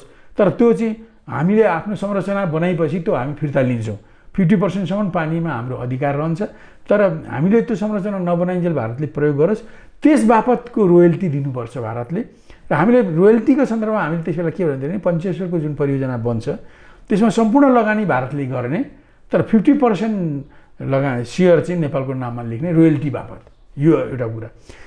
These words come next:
त्यसपछि महाकाली सन्धिको कुरा कसरी उठ्यो भने, महाकालीको, अ, मुहानको विषयको पनि कुरा उठ्यो। त्यो कसरी उठ्यो भने, अब महाकाल पानी आधे आधे गर्ने हो भने, प-,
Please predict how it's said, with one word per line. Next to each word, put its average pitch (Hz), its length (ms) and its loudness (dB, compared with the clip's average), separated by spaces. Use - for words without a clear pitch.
त्यसपछि 262 380 4
महाकाली 214 420 2
सन्धिको 196 380 -4
कुरा 185 240 0
कसरी 214 360 -2
उठ्यो 180 240 0
भने, 147 160 -2
महाकालीको, 160 600 0
अ, 120 680 -10
मुहानको 160 680 4
विषयको 170 360 -2
पनि 156 140 -4
कुरा 143 180 -4
उठ्यो। 123 280 -4
त्यो 233 80 4
कसरी 277 280 4
उठ्यो 233 220 4
भने, 175 160 0
अब 202 80 0
महाकाल 190 520 0
पानी 220 260 2
आधे 196 220 0
आधे 185 240 2
गर्ने 175 280 0
हो 170 140 2
भने, 165 180 0
प-, 139 460 -2